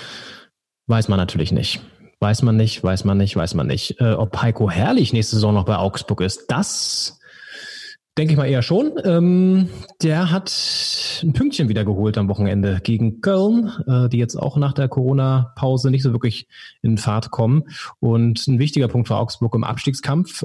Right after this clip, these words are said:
ähm, auch wenn sie das jetzt irgendwie nicht richtig voranbringt, aber trotzdem, Punkt ist ein Punkt. Ähm, hätten sie ja vielleicht auch lieber gewonnen.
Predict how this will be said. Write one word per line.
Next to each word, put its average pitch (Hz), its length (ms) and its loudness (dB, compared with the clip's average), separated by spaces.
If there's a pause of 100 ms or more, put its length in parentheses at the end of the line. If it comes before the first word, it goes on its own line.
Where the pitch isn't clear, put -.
ähm, 123 720 4
auch 120 140 -2
wenn 117 120 2
sie 117 80 2
das 117 200 -2
jetzt - 280 -4
irgendwie 117 220 2
nicht 120 300 -2
richtig 117 200 -2
voranbringt, 120 440 2
aber 110 100 2
trotzdem, 117 380 0
Punkt 120 240 -2
ist 110 80 2
ein 101 60 0
Punkt. 247 340 -4 (840)
Ähm, 123 800 4
hätten 113 200 0
sie 117 100 2
ja 110 160 0
vielleicht 113 180 -2
auch 110 100 0
lieber 110 220 2
gewonnen. 117 460 2